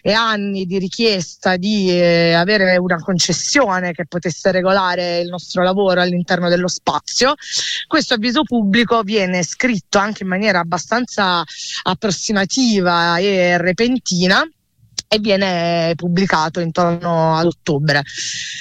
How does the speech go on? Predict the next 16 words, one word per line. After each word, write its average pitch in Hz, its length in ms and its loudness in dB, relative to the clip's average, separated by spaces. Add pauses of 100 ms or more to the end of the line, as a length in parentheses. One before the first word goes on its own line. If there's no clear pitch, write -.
(160)
Partecipavamo 196 1000 0
all'avviso 175 580 0
pubblico, 240 580 2 (180)
probabilmente 196 640 -4
in 190 60 -2
maniera 175 580 0
ingenua, 175 540 2
avremmo 180 280 -6
dovuto 170 400 -4
problematizzare 180 1400 0
la 170 120 0
questione 175 520 0
ben 170 240 2
prima 165 720 2
di 170 120 0
oggi, 175 520 2